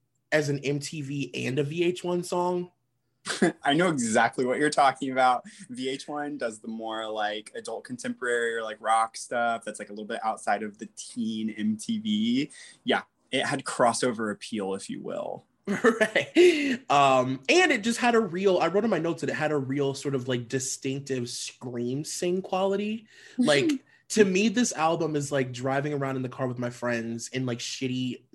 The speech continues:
Speaker 1: unsafe cars and scream singing this fucking album, like,
Speaker 2: Yeah.
Speaker 1: throat hurting.
Speaker 2: Just like hers probably did, because for her to sing this song, and it's a hard song to sing.
Speaker 1: <laughs>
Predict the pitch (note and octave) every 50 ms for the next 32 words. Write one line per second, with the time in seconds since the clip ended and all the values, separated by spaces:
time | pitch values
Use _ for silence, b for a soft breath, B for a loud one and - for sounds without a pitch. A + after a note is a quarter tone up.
0 | - - B2+ B2+ A#2+ - A#2+ B2+ C3 B2 - - B2+ B2 A#2+ A#2+ - - A#2 A2+
1 | A2 G#2+ A2 A2 A#2 A#2+ - B B B B B B B B B C3+ C3+ C3 B2+
2 | B2+ B2 B2 C3 B2 - _ - C3 B2 B2 - - - - - - - - _
3 | - D3+ D3+ D3 D3 D3 D3+ D3+ E3 E3+ F3 F3 F3+ E3+ D#3+ D3+ C#3 B2+ A#2+ -
4 | _ - - - - - C3+ A#2+ A2+ G2+ F2 D2 - C3 - - B2+ B2 - -
5 | - C3 B2 - A#2+ A#2 - A2 A2 A2 - G2+ G#2+ A2+ A#2 A#2 - - b b
6 | b b b b b A2 - - _ - E3 E3+ E3+ E3+ - - - - - C#3
7 | - E3 D3 C3 A#2+ G#2 - - - _ _ - - - _ _ - - _ _
8 | _ _ _ _ _ _ - - - - C3 - C3+ C3 - E3+ D#3+ - - D#3+
9 | F3+ F#3+ F#3+ - - - A2+ A#2 A#2 G#2+ A#2 A2+ G#2+ G2 A2+ G#2+ G2+ - - B2
10 | - - A#2+ A2+ G#2+ A2 _ B B B B _ - - _ - C3 B2+ B2+ B2+
11 | - - C3 B2+ A#2+ A#2+ - A#2+ A#2 B2+ B2+ - - C3 D#3 D3 A2+ G#2+ A2+ G#2+
12 | - C3 - - - C3+ B2 A#2+ A#2+ A#2+ - - B2 A#2+ A#2 A#2+ B2 - - C3
13 | A2+ G#2 _ - - - E3+ F#3 D#3 A2 A2 - _